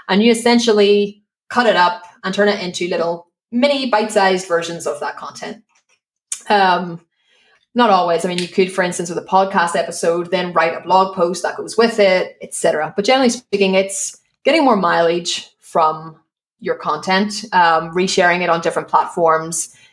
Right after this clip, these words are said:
taking, you know, certain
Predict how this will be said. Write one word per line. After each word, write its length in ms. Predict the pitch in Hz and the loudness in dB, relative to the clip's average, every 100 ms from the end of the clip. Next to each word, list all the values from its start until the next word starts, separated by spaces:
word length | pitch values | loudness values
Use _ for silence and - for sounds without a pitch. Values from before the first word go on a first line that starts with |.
| - | -10
taking, 640 | - 190 180 165 165 170 _ _ _ _ | -4 -2 0 -2 -4 -10 _ _ _ _
you 120 | 190 170 | -2 0
know, 260 | 147 143 _ | 0 -6 _
certain 500 | - 190 160 165 156 | -2 0 0 -4 -12